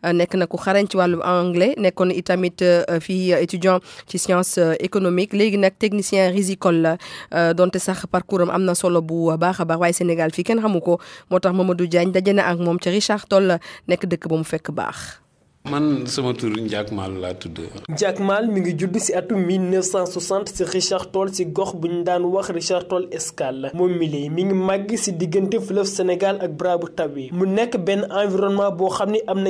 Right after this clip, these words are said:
Speaker 3: njeexital tey ci liggéeyam. Mu nekkoon élève boo xam ni mi ngi daan jànge ci lycée Charles de Gaulle. Mu aayoon loolu ci anglais. Waaye tey jii lay mi ngi nekk ab technicien bu yëngatu ci wàllu ceeb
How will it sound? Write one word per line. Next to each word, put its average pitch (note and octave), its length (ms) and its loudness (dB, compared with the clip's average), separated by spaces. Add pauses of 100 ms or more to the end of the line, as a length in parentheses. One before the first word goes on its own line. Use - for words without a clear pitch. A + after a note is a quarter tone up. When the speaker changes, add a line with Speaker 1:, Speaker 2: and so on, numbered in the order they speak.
Speaker 3:
njeexital F3+ 580 -2
tey G3+ 160 0
ci G3+ 180 -4
liggéeyam. D#3 760 -2
Mu F3 80 0
nekkoon F#3+ 480 -2 (160)
élève G#3+ 300 0
boo G3 180 0
xam G#3+ 140 -2
ni A3 80 0
mi G3+ 80 0
ngi G3 100 0
daan F#3+ 240 0
jànge G3+ 260 0
ci G#3 160 -4
lycée F#3+ 280 0
Charles F#3 400 0
de E3+ 80 0
Gaulle. C#3 260 -4
Mu E3 160 -6
aayoon G#3 400 2
loolu A3+ 220 0
ci A#3 180 -6
anglais. D#3 600 -4
Waaye F#3 260 0
tey G3+ 180 2
jii E3 120 -2
lay D#3+ 160 2
mi F3 160 0
ngi G3 100 2
nekk A3+ 320 0
ab G#3+ 160 -6
technicien G3+ 520 0
bu F#3+ 120 2
yëngatu G3+ 340 0
ci A3 120 -4
wàllu F#3 280 0
ceeb E3+ 300 -2